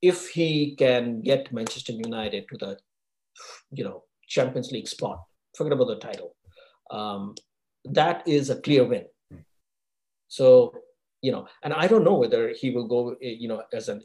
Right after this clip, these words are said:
Speaker 1: interim, you know, the, what the news was, like, the board was looking for an interim manager till the end of the season. But I don't think Poch will take that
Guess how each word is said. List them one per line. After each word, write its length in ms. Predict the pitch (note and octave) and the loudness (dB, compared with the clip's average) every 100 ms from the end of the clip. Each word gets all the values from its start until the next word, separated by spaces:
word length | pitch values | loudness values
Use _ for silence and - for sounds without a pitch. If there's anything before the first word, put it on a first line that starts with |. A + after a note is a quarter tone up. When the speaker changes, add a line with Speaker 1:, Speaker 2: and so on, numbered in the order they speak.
| - | -6
Speaker 1:
interim, 720 | C3 C3 D3 C3 A#2+ A2 - _ C#3 | -6 -2 2 2 2 -4 -10 _ -4
you 100 | B2+ | -2
know, 80 | A2+ | 0
the, 160 | C3 | 0
what 240 | C3+ C3+ - - _ - | 0 -2 -4 -20 _ 0
the 100 | B2+ | 2
news 360 | D3+ G3+ - | 2 2 2
was, 280 | D#3+ C#3+ C#3 | 4 4 4
like, 260 | B2+ A2+ A2+ _ _ _ _ _ - - | 0 0 -4 _ _ _ _ _ -16 -4
the 80 | |
board 380 | C3+ C#3 D#3 E3 | -4 0 4 4
was 260 | C#3+ B2+ A#2+ | 4 -2 -2
looking 320 | A#2+ B2 A#2 | -6 -4 -6
for 240 | - A2+ | -4 -6
an 80 | G#2+ - | -6 -8
interim 460 | C3+ B2+ C#3 A#2 A2+ | -8 -6 -6 -6 -6
manager 680 | G2+ A2 G#2 - - - _ _ _ _ _ | -6 -6 -8 -10 -14 -18 _ _ _ _ _
till 200 | C#3 C3+ | 0 2
the 160 | A#2+ G#2+ | 0 -6
end 160 | A#2+ G#2+ | -6 -10
of 120 | G2 | -12
the 100 | - | -14
season. 460 | - A#2 G#2+ - _ - - _ _ - | -12 -10 -12 -16 _ -20 -20 _ _ -12
But 140 | - - | -12 -4
I 120 | C#3 | 2
don't 140 | E3+ | 2
think 200 | C#3 B2 | 2 -4
Poch 280 | - A2+ - | -4 -6 -6
will 140 | G#2+ - | -10 -14
take 240 | - - | -20 -20
that 180 | - | -20